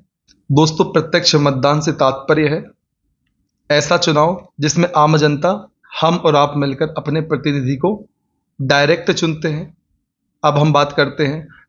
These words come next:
नगर पालिकाओं के अध्यक्षों का चुनाव प्रत्यक्ष या अप्रत्यक्ष होगा,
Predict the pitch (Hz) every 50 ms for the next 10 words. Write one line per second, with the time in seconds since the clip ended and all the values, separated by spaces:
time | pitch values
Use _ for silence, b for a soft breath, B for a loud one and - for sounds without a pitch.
0 | B 147 143 147 151 151 156 156 165 156 156 165 160 170 165 165 151 160 160 147
1 | 131 123 151 156 156 - - 165 160 175 160 - 160 143 143 147 160 180 170 -
2 | - _ _ _ _ _ _ - 160 147 139 - - 185 185 185 - - 170 156
3 | 156 156 165 151 156 - 160 143 156 - 175 165 - - - 143 139 151 139 160
4 | 185 208